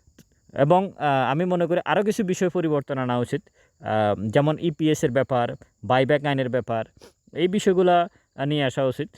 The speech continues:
কমিশনের আশা করি তারা নিয়ে আসবে। আর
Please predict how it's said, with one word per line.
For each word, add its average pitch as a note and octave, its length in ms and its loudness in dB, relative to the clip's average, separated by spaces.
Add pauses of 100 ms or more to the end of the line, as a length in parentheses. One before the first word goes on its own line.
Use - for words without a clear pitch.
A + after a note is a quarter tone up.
কমিশনের C3+ 500 -2 (140)
আশা C3+ 200 -2
করি C#3 260 2 (240)
তারা B2 160 0
নিয়ে C#3 220 4
আসবে। B2+ 320 0 (1400)
আর - 280 -4